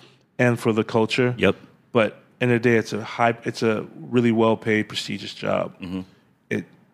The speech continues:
Speaker 1: there's more stuff to be done, and it's not all on V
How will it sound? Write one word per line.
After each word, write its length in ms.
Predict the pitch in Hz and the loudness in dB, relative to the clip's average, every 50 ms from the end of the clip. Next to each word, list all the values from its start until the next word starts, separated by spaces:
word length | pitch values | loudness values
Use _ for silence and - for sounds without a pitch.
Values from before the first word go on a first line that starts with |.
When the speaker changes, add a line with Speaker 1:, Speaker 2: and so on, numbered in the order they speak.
| _ _ _ _ _ _ _ _ _ | _ _ _ _ _ _ _ _ _
Speaker 1:
there's 180 | 135 127 113 117 | -4 -4 -2 0
more 340 | 120 123 127 127 123 123 117 | 2 4 4 6 4 4 2
stuff 260 | - - - 120 - | 0 -2 -2 -2 -2
to 80 | - 107 | -4 -6
be 100 | 110 104 | -8 -4
done, 420 | 104 113 110 110 107 101 101 104 - | -2 0 2 2 2 0 -2 -4 -6
and 120 | 113 110 | -6 -6
it's 140 | 101 - - | -6 -2 0
not 160 | 123 117 104 | 0 2 2
all 220 | 113 113 113 110 | 2 2 2 2
on 160 | 107 104 104 98 | 2 0 0 -2
V 380 | 98 107 107 107 104 101 98 | -2 -2 0 0 0 -2 -4